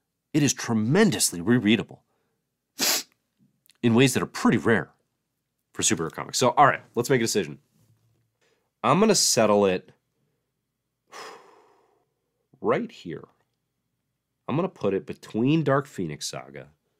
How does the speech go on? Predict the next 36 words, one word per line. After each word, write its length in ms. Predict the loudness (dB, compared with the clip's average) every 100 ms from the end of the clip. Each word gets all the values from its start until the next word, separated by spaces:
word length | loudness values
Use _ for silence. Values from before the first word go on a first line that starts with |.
| _ _ _ -16
and 120 | -12
X-Statix. 840 | -10 -6 -6 -4 -6 -8 -16 -20 -20 _ _ _ _ _ _ _ _ _ _ _ _ -6
And 200 | -2 0
maybe 320 | 2 4 4
I'll 120 | 4
come 260 | 0 -6 -4
back 220 | -6 -10
to 120 | -20
it 100 | -20 _ _ _ _ _ _ _ _ -12
one 280 | -8 -6
day. 260 | -6 -8 -8 -8
But 140 | 0
that 200 | 2 2
feels 220 | 2 2
kinda 280 | 0 -4 -4
healthy. 360 | -6 -12 -14 -20 _ _ _ _ _ -10 -8 -6 -10 _
I 40 | -4
mean, 160 | -2
saying 320 | 2 2 2 0
it's 100 | -4
better 540 | -6 -2 2 0 -2 -8
than 120 | -18
Kraven's 380 | -8 -6 -6 -8
Last 240 | -10 -10
Hunt, 220 | -12 -12
saying 260 | -14 -12 -12
it's 100 | -12
better 460 | _ -10 -6 -6
than 160 | -6 -10
Cat 360 | -8 -6 -6 -8
by 140 | -16
Ed 120 | -16
Brubaker, 540 | -14 -14 -14 -8 -10 -10 _ _ _ _ _ _ _ _ -4
insanely 640 | -2 0 0 0 0 -4
high 200 | -6 -8
praise. 520 | -8 -14 -14 -18 -20